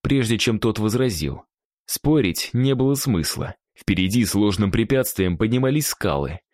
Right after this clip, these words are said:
и он согласно кивнул. Когда они поравнялись с островом, резкий порыв ветра ударил их в спины, поднимая в воздух, пока не отпустил, позволяя им свободно упасть на парящую землю. От удара оба упали.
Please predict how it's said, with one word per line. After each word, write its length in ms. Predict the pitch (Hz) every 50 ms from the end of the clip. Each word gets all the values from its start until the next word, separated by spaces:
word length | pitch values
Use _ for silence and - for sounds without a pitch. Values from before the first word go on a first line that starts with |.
| _ _ _ _ _ _ -
и 60 | 143
он 160 | 165 165 151
согласно 520 | - 156 147 135 147 143 131 - 135 131
кивнул. 580 | 117 - 143 139 120 92 78 69 62 69 - _ _ _ _ _ _ _ _ _
Когда 320 | - 92 90 87 85 104
они 180 | 98 98 98 101
поравнялись 580 | 85 - 110 113 113 127 135 135 110 90 82 -
с 80 | -
островом, 540 | 131 127 113 - - 90 78 73 73 82 85 - _ _ _
резкий 400 | - 127 160 175 151 - - 160
порыв 300 | 156 160 156 156 156 147
ветра 280 | 139 156 156 151 - -
ударил 500 | 170 170 156 170 160 113 92 80 78 82
их 80 | 95 -
в 40 |
спины, 500 | - - - - 98 80 71 60 50 - - _ _ _
поднимая 440 | - 98 87 98 98 98 98 98 101
в 60 | 101
воздух, 500 | 104 113 123 117 90 - - 76 76 - - _ _ _ _ _
пока 260 | - 143 139 - 160
не 120 | 160 160 160
отпустил, 640 | 156 - 190 190 170 - - - 87 76 69 73 80 - _ _
позволяя 400 | - 95 85 90 92 90 90 92
им 80 | 95 95
свободно 500 | - - 98 95 90 101 101 92 98 104
упасть 400 | 107 - - 127 120 107 - 101
на 80 | 95
парящую 520 | 87 110 107 107 107 107 - - 135 147 143
землю. 520 | 135 113 87 76 69 69 67 - - - _ _ _ _ _ _ _ _ _ _ _
От 180 | - 117 - 147
удара 300 | 147 147 180 175 165 156
оба 240 | 143 139 127 127 147
упали. 600 | 156 160 156 - 87 78 71 69 76 82 -